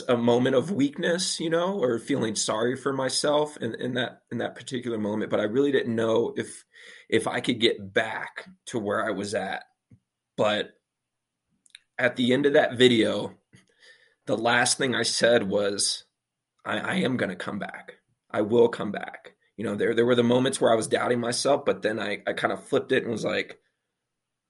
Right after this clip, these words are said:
I gave myself a six-month window. And, uh, I said, "By the time August comes around," this was March,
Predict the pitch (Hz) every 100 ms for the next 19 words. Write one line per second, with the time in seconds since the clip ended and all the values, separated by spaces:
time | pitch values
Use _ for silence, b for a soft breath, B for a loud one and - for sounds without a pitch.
0 | _ 101 95 139 139 131 - 123 110 -
1 | - 127 - 120 110 104 104 104 - -
2 | - _ _ _ _ _ b _ _ _
3 | - _ _ 101 104 101 98 95 101 -
4 | 107 101 95 - _ _ 110 104 - 123
5 | 123 110 117 113 104 - 107 98 92 101
6 | 98 98 - _ _ _ - - 101 110
7 | 98 92 - - -